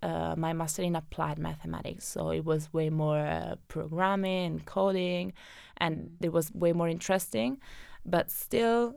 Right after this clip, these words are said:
in Italy was really, really, really traditional. So I thought, "Okay, I'm gonna, mm, join the Erasmus project and I'm gonna move to the Netherlands." And it was really into tech, and, uh, I had the opportunity to do, uh,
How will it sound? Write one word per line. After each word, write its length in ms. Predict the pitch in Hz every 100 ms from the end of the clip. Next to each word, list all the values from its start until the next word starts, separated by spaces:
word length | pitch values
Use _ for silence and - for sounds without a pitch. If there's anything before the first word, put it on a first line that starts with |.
| -
in 140 | 202
Italy 280 | 175 175 180
was 240 | 175 151 156
really, 280 | 208 226 196
really, 280 | 208 202
really 220 | 185 202 190
traditional. 680 | - 165 220 - 208 220
So 160 | 226 -
I 120 | 156
thought, 160 | 156 165
"Okay, 180 | 165 165
I'm 180 | 160 165
gonna, 540 | 165 170 165 165 170 - -
mm, 720 | 185 - - - - - - - - - - - _ 165
join 320 | 165 160 165
the 80 | 160
Erasmus 420 | 156 160 170 175
project 580 | - 226 220 208 233 - - - - -
and 100 | 180
I'm 120 | 165
gonna 160 | 160 160
move 240 | 160 156
to 240 | - 165 156
the 120 | 156
Netherlands." 500 | 160 190 185 196 214
And 80 | 170
it 60 |
was 180 | 151 156
really 260 | 156 156 147
into 180 | 151 151
tech, 460 | - 196 196 190 -
and, 320 | - 170 165
uh, 340 | - 160 78 -
I 80 | 156
had 160 | 156 156
the 60 |
opportunity 460 | 156 160 160 160 170
to 140 | 170 160
do, 360 | 156 160 165 - -
uh, 220 | 175